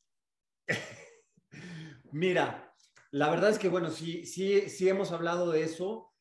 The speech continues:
Evidentemente, pues, I-, Irina no tiene hijos, es, es joven. Evidentemente es un sueño que ella tiene como, como cualquier persona, ni siquiera puedes decir mujer. Creo que también los hombres, eh, el he-, a lo mejor muchos no, pero yo sí soy de la idea de que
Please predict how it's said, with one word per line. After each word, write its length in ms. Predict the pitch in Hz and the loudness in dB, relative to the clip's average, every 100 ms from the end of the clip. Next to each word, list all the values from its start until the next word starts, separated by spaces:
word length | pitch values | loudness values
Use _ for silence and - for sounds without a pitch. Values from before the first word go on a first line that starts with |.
| - | -4
Evidentemente, 760 | 143 156 165 180 175 165 170 165 | 0 0 0 0 0 0 -2 -4
pues, 440 | 147 135 127 - | 0 -2 -2 -8
I-, 140 | 143 151 | -8 -6
Irina 260 | 151 160 160 | -4 -4 -2
no 120 | 160 | -2
tiene 240 | 156 151 175 | -2 0 -2
hijos, 320 | 175 175 156 | -2 -8 -6
es, 260 | 151 - - | -8 -10 -10
es 160 | 131 | -10
joven. 560 | - 185 175 170 196 - _ _ | -4 -2 0 -2 -6 -12 _ _
Evidentemente 640 | 139 131 151 151 156 147 147 | -4 -2 -2 -2 -4 -4 -4
es 100 | 170 | -6
un 120 | 160 | -8
sueño 340 | 156 156 151 | -4 -2 -2
que 80 | 165 | -2
ella 180 | 151 135 | -4 -2
tiene 260 | 156 147 147 | -4 -4 -6
como, 460 | 135 123 120 117 | -8 -6 -8 -8
como 240 | 135 131 123 | -8 -8 -4
cualquier 380 | 127 127 160 160 | -4 -2 -2 0
persona, 640 | 143 - 170 202 165 135 | -2 0 2 4 4 0
ni 120 | 139 | -4
siquiera 320 | - - 165 | -6 -4 -4
puedes 160 | 165 156 | -2 -4
decir 140 | 151 | -2
mujer. 400 | 143 - 170 165 | -2 0 2 2
Creo 160 | 160 160 | 0 -4
que 240 | 170 143 - _ - | -4 -4 -10 _ -2
también 320 | 139 156 165 | 0 2 2
los 160 | 160 | 0
hombres, 420 | 165 165 165 - - _ - | 0 2 2 0 -8 _ -4
eh, 260 | 131 135 113 | -2 0 0
el 160 | 143 | 0
he-, 280 | 151 160 - - - | 0 -2 -10 -20 -12
a 120 | 143 | -6
lo 80 | 147 | -4
mejor 220 | 151 185 | 0 2
muchos 260 | 190 180 160 | 2 2 4
no, 200 | 180 175 | 4 4
pero 200 | 170 151 | 2 2
yo 120 | 165 | 0
sí 160 | 165 170 | -4 -4
soy 180 | 165 170 | 0 2
de 60 | |
la 80 | 151 | 2
idea 220 | 143 156 | 2 2
de 200 | 165 156 | 0 -2
que 320 | 151 135 123 | -2 -2 -4